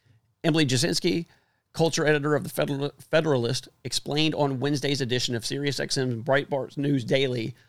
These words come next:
with host Alex Marlow how TikTok may provide the Chinese Communist Party with the ability to manipulate American voters' political perceptions. Jasinski noted how ByteDance, the China-based company which owns TikTok, can build detailed voter profiles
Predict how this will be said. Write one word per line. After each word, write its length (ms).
with 160
host 240
Alex 280
Marlow 480
how 220
TikTok 580
may 140
provide 400
the 80
Chinese 340
Communist 460
Party 300
with 160
the 100
ability 560
to 80
manipulate 720
American 480
voters' 320
political 400
perceptions. 680
Jasinski 720
noted 300
how 160
ByteDance, 600
the 100
China-based 640
company 380
which 180
owns 260
TikTok, 560
can 180
build 400
detailed 640
voter 320
profiles 760